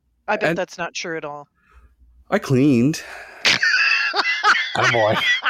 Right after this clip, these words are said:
Speaker 2: I cleaned up and stuff, but, like, right now I have a, a, just a fine covering of mist and sweat on me.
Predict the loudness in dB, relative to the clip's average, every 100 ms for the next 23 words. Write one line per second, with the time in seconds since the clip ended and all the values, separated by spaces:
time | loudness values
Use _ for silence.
0 | -2 -2 -6 -18 _ _ _ -2 2 4
1 | 4 2 2 -2 -2 2 2 2 2 2
2 | 2 2 2 4 4 2 0 0 -2 0
3 | 0 0 -2 -4 -4 -2 0 0 0 -2
4 | 0 2 2 2 2 0 2 2 2 -2
5 | 0 0 0 0 0 2 2 0 -2